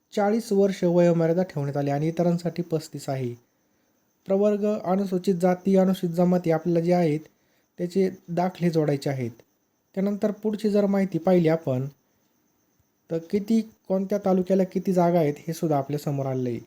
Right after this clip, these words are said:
अर्ज असा असणार आहे, या ठिकाणी आपल्याला फोटो चिटकायचा आहे, सही करायची आहे. या ठिकाणी आपल्याला नाव भरायचं आहे, नाव वगैरे व्यवस्थित भरायचं आहे. बारावी कधी झाली, शिक्षण वर्ष,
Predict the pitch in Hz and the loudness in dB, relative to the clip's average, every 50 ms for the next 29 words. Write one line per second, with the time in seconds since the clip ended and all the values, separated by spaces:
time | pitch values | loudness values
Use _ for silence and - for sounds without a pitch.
0 | _ _ _ _ _ _ _ _ _ - 175 185 185 190 196 196 190 190 196 190 | _ _ _ _ _ _ _ _ _ -4 -2 -2 0 0 -2 -2 -2 -2 -2 -2
1 | 185 180 - 185 170 160 156 165 180 175 180 160 147 - 156 165 165 165 170 - | -2 0 0 2 2 4 4 4 2 2 0 -4 -6 -4 -2 -2 -2 -2 -4 -8
2 | _ _ _ _ _ _ - 156 165 - 185 175 170 165 165 - - 151 147 - | _ _ _ _ _ _ -10 -8 -2 2 2 4 4 2 0 -2 -6 -4 -2 0
3 | 175 175 - 175 - - 185 175 170 175 170 143 135 143 151 - _ _ _ _ | 0 0 -2 -4 -2 0 2 2 2 2 0 0 0 -2 -4 -8 _ _ _ _
4 | _ _ _ _ _ _ _ - - 208 214 202 190 180 170 160 147 147 165 165 | _ _ _ _ _ _ _ -2 0 0 0 2 2 2 0 0 0 0 0 0
5 | 160 147 139 123 123 127 127 _ _ _ _ _ _ _ _ _ _ _ _ - | 0 -2 -2 -4 -6 -6 -10 _ _ _ _ _ _ _ _ _ _ _ _ -4
6 | 170 170 170 - 160 - 156 160 165 165 165 175 170 170 175 180 196 196 180 156 | -4 -4 -4 -4 -4 -4 -2 -2 -2 0 0 0 0 0 2 2 2 2 2 2
7 | 139 139 135 - 165 165 151 135 123 127 127 - _ _ _ _ _ _ _ _ | 0 0 -2 -2 -2 -2 0 -2 -4 -4 -6 -10 _ _ _ _ _ _ _ _
8 | _ _ - 160 160 160 175 180 190 196 190 180 175 165 175 175 180 180 180 175 | _ _ -12 -8 -6 -4 -2 0 0 0 0 -2 -2 -2 -2 0 0 0 2 2
9 | 175 180 180 175 - 185 175 156 147 139 139 139 139 - 156 160 156 151 151 156 | 0 0 -2 -4 -6 -6 -6 -6 -4 -4 -4 -6 -4 -4 -4 -4 -4 -2 0 2
10 | 165 165 175 185 185 180 - 185 180 180 156 143 131 127 131 143 147 - _ _ | 2 4 4 4 2 2 2 2 2 2 0 -2 -4 -4 -6 -8 -10 -12 _ _
11 | _ _ _ _ _ _ _ 180 180 - - 196 190 185 180 180 175 180 - | _ _ _ _ _ _ _ -10 -10 -4 -2 0 2 4 4 4 2 2 0